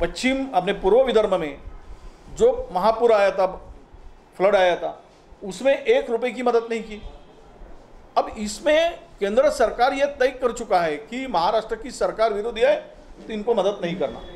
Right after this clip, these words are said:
अब पश्चिम बंगाल को election है, तो उसने बहुत बड़ी मदद दे दी। कर्नाटका में, हमारे साथ ही कर्नाटका में भी थोड़ा नुकसान हुआ था,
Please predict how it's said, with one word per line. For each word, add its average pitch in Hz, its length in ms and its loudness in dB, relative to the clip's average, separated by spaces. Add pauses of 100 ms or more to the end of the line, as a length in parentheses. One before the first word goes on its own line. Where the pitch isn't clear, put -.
(1040)
अब - 320 -6 (320)
पश्चिम 262 320 0
बंगाल 240 380 4
को 254 100 4
election 233 360 2
है, 262 180 2 (1200)
तो 269 80 2
उसने 220 300 4
बहुत 196 340 2
बड़ी 220 140 0
मदद 226 180 4
दे 226 180 2
दी। 214 140 -4 (920)
कर्नाटका 247 580 4
में, 277 320 2
हमारे 180 360 0
साथ 208 240 2
ही 254 160 -10
कर्नाटका 226 540 -2
में 233 100 -2
भी 240 80 -10
थोड़ा 240 220 2
नुकसान 233 300 -2
हुआ 233 160 4
था, 226 260 -6